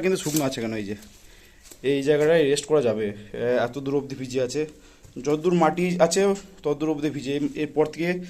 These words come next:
মাটি আর নেই, এরপর থেকে মোটামুটি নিচের ঢালাইটা আছে, উপরে মাটি জমে নেই। তো যাই হোক,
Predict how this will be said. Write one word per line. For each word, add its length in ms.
মাটি 280
আর 140
নেই, 140
এরপর 260
থেকে 200
মোটামুটি 480
নিচের 260
ঢালাইটা 320
আছে, 180
উপরে 180
মাটি 300
জমে 260
নেই। 120
তো 80
যাই 160
হোক, 100